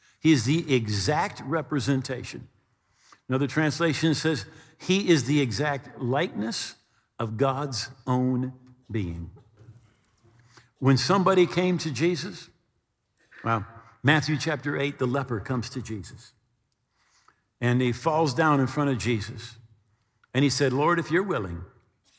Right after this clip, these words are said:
you can heal me." Jesus put out his hand, touching him, saying, "I am willing, be clean." And immediately his leprosy was cleansed. Right? That's an exact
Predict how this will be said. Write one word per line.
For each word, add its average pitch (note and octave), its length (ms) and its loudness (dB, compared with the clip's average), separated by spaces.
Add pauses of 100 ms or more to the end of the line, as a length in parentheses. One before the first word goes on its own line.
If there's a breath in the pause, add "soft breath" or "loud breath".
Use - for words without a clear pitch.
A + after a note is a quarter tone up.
(360 soft breath)
you B2 140 2
can A#2+ 160 0
heal F#2+ 220 0
me." D#2 140 -8 (1400)
Jesus B2+ 380 2
put D#3+ 220 -4
out D#3+ 160 -4
his D3 140 -4
hand, F#2+ 400 -2 (600)
touching B2 440 -2
him, A#2+ 160 0
saying, G2+ 400 -2 (380)
"I A2 180 2
am C#3 240 0
willing, E2+ 380 -4 (720)
be B2+ 140 0
clean." E2+ 480 -4 (580)
And A2 140 2
immediately G2+ 640 0 (500)
his G#2 220 -2
leprosy A2+ 420 -4
was F#2 220 -12
cleansed. F2+ 480 -10 (1080)
Right? G2 200 -12 (400)
That's C#3 240 0
an A2+ 80 2
exact B2 720 -6